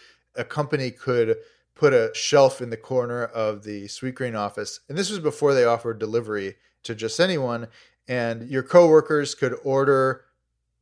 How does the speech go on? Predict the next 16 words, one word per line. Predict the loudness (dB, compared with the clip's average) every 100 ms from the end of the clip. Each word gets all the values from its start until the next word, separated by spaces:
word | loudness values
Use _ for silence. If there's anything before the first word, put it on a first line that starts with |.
| _ -14
Sweetgreen | -8 -8 -6 -8 -8 -8 -14 _ _ _ _ -16
to | -10 -10
be | -6 -6 -4 -6 -8
delivered | -6 -2 -2 -2 -4 -8 _ _
at | -6 -2
lunchtime | -2 -2 -4 -6 -6 -6
to | -8 -6
the | 2
office. | 4 4 0 -4 -6
You |
know, | -8 -4
there | -4
was | -6
a |
cutoff | -2 2 4 4 0
time, | -4 -2 -4 -10